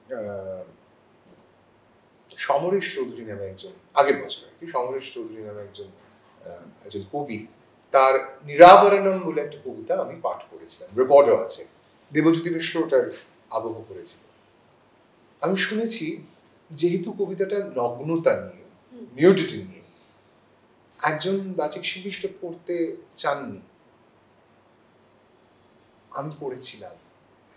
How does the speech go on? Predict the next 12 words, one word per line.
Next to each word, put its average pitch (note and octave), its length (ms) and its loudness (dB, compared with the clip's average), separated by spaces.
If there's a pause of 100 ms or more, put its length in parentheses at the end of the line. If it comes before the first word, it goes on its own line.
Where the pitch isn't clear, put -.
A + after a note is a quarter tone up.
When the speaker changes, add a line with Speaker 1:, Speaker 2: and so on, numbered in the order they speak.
(1040)
Speaker 1:
কারণ D3 340 -4 (140)
আমার C#3 680 -12 (1400)
কাছে C#3 260 -2
নিউডিটি C#3+ 580 -8
আর C#3 60 0
জামা A#2+ 240 -2
কাপড় C3 220 -8 (100)
পরে B2 120 -10
থাকা A#2+ 260 -14
একই G#2 180 -14
ব্যাপার। - 280 -14 (2000)
আমার A#2 640 -10